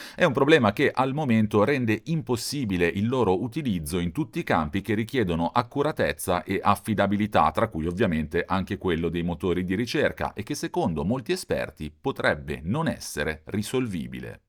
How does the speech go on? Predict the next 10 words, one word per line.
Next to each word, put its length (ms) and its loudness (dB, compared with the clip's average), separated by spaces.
Sam 280 4
Altman, 400 6
il 100 6
fondatore 580 4
di 180 0
OpenAI, 760 2
è 100 0
invece 440 2
prevedibilmente 1080 0
ottimista. 880 -4